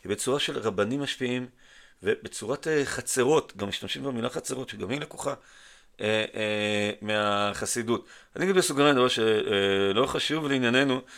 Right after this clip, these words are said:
שחלק מהצאצאים, החסידות היא עסק כלכלי מאוד גדול. אה, אבל כאמור, לא, נתעכב על הנקודה, על הנקודה, אה,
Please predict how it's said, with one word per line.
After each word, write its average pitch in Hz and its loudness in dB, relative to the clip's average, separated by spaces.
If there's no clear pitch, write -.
שחלק 104 2
מהצאצאים, 143 2
החסידות 101 -4
היא 95 -2
עסק 113 -2
כלכלי 101 -2
מאוד 113 -2
גדול. 131 2
אה, 98 0
אבל 123 2
כאמור, 131 0
לא, 90 -6
נתעכב 76 -16
על 73 -16
הנקודה, 78 -14
על 82 -12
הנקודה, 85 -8
אה, 85 -10